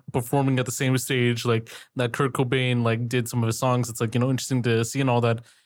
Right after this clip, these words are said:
And it's, uh, something to, like, kinda, like, e-, even manifest even more for, like, other venues too and all that, you know, so.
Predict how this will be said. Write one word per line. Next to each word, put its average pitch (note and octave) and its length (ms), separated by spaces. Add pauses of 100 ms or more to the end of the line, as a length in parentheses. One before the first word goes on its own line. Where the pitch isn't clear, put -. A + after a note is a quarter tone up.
(140)
And A2+ 120
it's, A2+ 240
uh, A#2 180
something A#2+ 360
to, - 100
like, A2+ 120
kinda, A#2+ 240
like, A2+ 220
e-, C#3 160
even B2+ 240
manifest A#2 460
even A#2 100
more A#2 200
for, A#2 100
like, A#2 160
other A#2 160
venues A#2+ 360
too B2+ 120
and C3 80
all A2+ 100
that, A2+ 140
you C3+ 60
know, F3+ 160
so. A#2 340